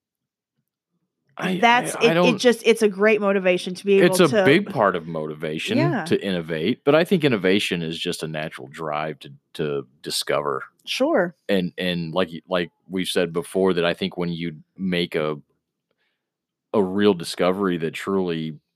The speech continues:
Speaker 1: is beneficial to life, it is naturally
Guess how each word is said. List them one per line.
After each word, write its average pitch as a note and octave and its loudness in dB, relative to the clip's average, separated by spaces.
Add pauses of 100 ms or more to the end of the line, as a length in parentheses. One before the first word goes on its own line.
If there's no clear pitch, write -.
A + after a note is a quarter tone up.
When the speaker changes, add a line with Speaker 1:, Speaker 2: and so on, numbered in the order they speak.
(160)
Speaker 1:
is F2+ -6
beneficial F2 -2
to - -12
life, D#2+ -2 (960)
it G2 4
is F2+ 0 (260)
naturally F2 -2